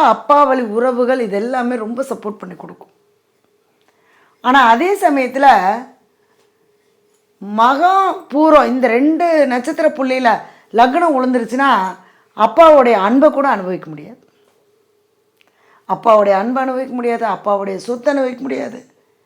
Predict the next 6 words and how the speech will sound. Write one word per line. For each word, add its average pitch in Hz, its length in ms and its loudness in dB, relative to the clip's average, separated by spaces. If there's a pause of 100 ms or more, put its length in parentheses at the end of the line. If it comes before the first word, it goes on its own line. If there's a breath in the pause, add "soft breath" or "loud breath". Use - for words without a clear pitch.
(500)
எல்லாம் 320 460 4
இருந்து 269 320 -2
இல்லைங்கிற 233 500 -2
மாதிரி 202 240 -4
அனாதையா 180 360 -6
வாழும். 147 280 -16